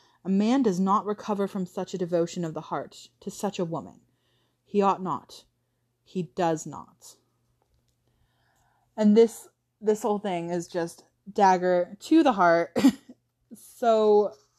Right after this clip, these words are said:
amazing. So first off, he's saying that he doesn't really think Louisa is, like, smart enough or bookish enough for Bennick, which from how we've,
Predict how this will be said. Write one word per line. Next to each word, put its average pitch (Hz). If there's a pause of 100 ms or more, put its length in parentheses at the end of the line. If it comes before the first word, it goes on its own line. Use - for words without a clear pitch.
(580)
amazing. 185 (600)
So 226 (160)
first 330
off, 262
he's 233
saying 208
that 196
he 208
doesn't 220
really 208
think 202 (1300)
Louisa 208
is, 190
like, 170
smart 180
enough 190
or 165 (120)
bookish 208
enough 254
for -
Bennick, 220 (680)
which 247
from 247
how 240
we've, 233